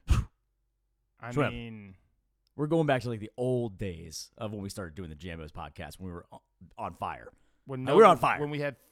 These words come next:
Speaker 2: thirteen to seventy-five listeners per week.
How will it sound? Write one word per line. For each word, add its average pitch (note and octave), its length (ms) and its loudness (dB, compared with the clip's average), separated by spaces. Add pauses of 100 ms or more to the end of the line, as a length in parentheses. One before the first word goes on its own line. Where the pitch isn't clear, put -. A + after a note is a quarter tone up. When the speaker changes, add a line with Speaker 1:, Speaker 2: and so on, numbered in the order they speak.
(160)
Speaker 2:
thirteen E3 540 -6
to C#3 60 -10
seventy-five C#3+ 680 -6
listeners B2+ 460 -10
per C#3 200 -8
week. C3 420 -10